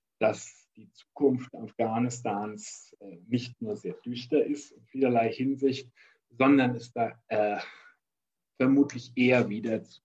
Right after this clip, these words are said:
äh, bewaffneten Auseinandersetzungen und, äh, Bürgerkriegen und Ähnliches kommt. Was natürlich jetzt auch konkret,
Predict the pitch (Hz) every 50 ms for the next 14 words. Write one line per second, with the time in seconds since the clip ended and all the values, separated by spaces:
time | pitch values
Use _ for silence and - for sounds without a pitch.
0 | _ 107 107 _ _ _ _ _ _ _ _ _ _ _ _ _ _ _ - -
1 | - - - 127 120 120 117 - 117 110 107 - 107 101 - 110 101 92 101 107
2 | 110 110 104 107 - - - - - 107 107 110 107 101 - - _ _ _ _
3 | - - _ _ _ 113 110 104 101 98 95 - - 101 92 92 95 95 90 -
4 | - - _ _ _ _ _ - - - 135 131 120 123 120 117 - - - 104
5 | - 98 - - - - - _ _ - 208 104 104 104 101 - - - - -
6 | - _ - 107 98 95 90 90 - _ _ _ - - - - - _ _ _
7 | 127 131 147 147 - 180 170 - - 196 196 190 180 170 - 143 - - - -
8 | - 120 131 143 143 - - 139 135 131 - - 127 127 131 143 147 143